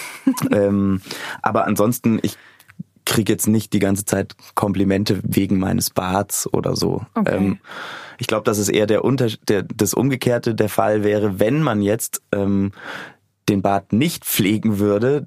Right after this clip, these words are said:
Speaker 1: dann wird's, glaub ich, auffallen und dann würde man sehr schnell sehr waldschratig, zauselig daherkommen.
Speaker 2: Mhm.
Speaker 1: Und das fänden, glaub ich,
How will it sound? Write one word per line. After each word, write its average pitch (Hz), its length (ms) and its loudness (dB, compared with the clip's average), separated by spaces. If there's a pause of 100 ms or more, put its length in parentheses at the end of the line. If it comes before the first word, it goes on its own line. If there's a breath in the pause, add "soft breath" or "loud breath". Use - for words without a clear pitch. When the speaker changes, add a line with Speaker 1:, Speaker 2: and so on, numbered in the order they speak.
(120)
Speaker 1:
dann 113 240 0
wird's, 113 200 0
glaub 98 180 2
ich, 92 120 -2
auffallen 101 400 -2
und 95 100 -2
dann 98 120 2
würde 107 160 2
man 98 180 2
sehr 95 200 2
schnell 98 260 0
sehr 92 240 0
waldschratig, 92 840 0
zauselig 98 540 -2
daherkommen. 101 540 2
Speaker 2:
Mhm. - 60 -4
Speaker 1:
Und 98 180 -2
das 104 120 -2
fänden, 113 280 0
glaub 101 180 0
ich, - 180 -4